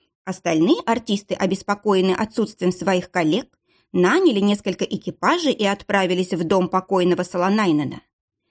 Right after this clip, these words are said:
Вместе с ними поехал частный пристав господин Федулов, у которого возникли неприятные подозрения.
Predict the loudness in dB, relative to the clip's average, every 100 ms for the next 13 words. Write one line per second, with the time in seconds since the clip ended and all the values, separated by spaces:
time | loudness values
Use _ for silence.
0 | _ -4 2 2 0 -4 -4 0 2 4
1 | 2 0 -2 0 -2 -4 -4 -2 -2 -2
2 | -4 -2 -4 -4 -4 -6 -2 -2 0 -2
3 | -2 -2 0 0 -2 _ _ _ _ _
4 | -4 -4 -2 -2 0 2 0 2 2 2
5 | 2 2 2 0 0 0 -2 0 -2 0
6 | 0 0 -2 -12